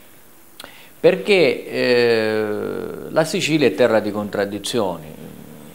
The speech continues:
Il popolo siciliano spesso, eh, lo dico amandolo perché sono fiero di essere siciliano, è un popolo contraddittorio.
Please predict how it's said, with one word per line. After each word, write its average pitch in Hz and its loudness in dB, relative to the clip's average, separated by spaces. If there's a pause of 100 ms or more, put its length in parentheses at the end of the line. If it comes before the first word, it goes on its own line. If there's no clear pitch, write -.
(140)
Il 113 -12
popolo 123 4
siciliano 101 -2
spesso, 101 0 (540)
eh, 80 -8
lo 101 -4
dico 104 2
amandolo 104 0
perché 95 -8
sono 101 -4
fiero 107 0
di 101 -4
essere 104 -6
siciliano, 113 -2
è 104 -4
un 110 -4
popolo 104 0
contraddittorio. 98 -2